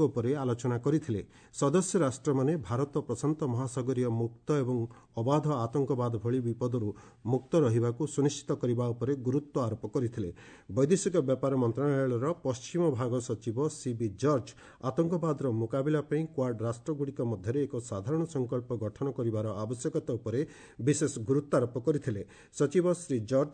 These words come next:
ସମସ୍ତ କ୍ୱାଡ୍ ସଦସ୍ୟଙ୍କୁ କ୍ୱାଡ୍ ସି ଟି ଡବ୍ଲ୍ୟୁ ଜିକୁ ଅଧିକ ସ୍ଥିର, ଦୃଢ଼ ଏବଂ କାର୍ଯ୍ୟାଭିମୁଖୀ କରିବା ପାଇଁ ଅନୁରୋଧ କରିଥିଲେ।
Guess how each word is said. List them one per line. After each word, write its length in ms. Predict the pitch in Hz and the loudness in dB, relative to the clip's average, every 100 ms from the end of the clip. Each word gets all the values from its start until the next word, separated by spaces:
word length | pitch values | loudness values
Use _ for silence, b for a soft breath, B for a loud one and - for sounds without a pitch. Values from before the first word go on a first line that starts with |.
| - - | -6 -2
ସମସ୍ତ 280 | 139 127 120 117 | -2 0 -4 -2
କ୍ୱାଡ୍ 200 | 131 131 | -2 0
ସଦସ୍ୟଙ୍କୁ 540 | 143 127 120 135 123 151 156 - | -2 -4 -2 -4 -2 -4 -6 -4
କ୍ୱାଡ୍ 280 | 117 123 117 B B B | -2 -2 -4 B B B
ସି 200 | - 165 | -2 2
ଟି 220 | 180 - 160 151 120 | 2 2 2 2 0
ଡବ୍ଲ୍ୟୁ 260 | 123 151 143 | 0 2 2
ଜିକୁ 280 | 139 - 160 | 0 0 0
ଅଧିକ 240 | 123 123 123 120 | 2 0 0 -4
ସ୍ଥିର, 360 | - - 127 151 139 | -6 -2 2 2 0
ଦୃଢ଼ 220 | 98 120 127 | -2 -2 0
ଏବଂ 180 | 143 135 127 - | 0 -2 -6 -4
କାର୍ଯ୍ୟାଭିମୁଖୀ 720 | 107 104 135 185 185 190 156 | -4 0 0 2 0 -2 -4
କରିବା 340 | 151 123 120 123 | -2 0 2 0
ପାଇଁ 240 | 120 110 104 B B - | 0 -2 -2 B B -2
ଅନୁରୋଧ 340 | 131 156 175 - | 2 2 0 -4
କରିଥିଲେ। 400 | 110 95 - 92 | -8 -8 -10 -10